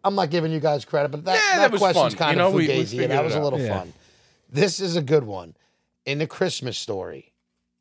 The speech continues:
Speaker 1: who gifted Ralphie with the pink bunny costume? Now,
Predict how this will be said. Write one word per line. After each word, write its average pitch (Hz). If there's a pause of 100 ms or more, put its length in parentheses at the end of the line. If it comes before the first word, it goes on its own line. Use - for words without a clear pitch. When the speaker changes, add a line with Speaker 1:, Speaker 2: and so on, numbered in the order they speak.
(540)
Speaker 1:
who 147
gifted 143
Ralphie 113
with 90
the 90
pink 95
bunny 90
costume? - (1800)
Now, 131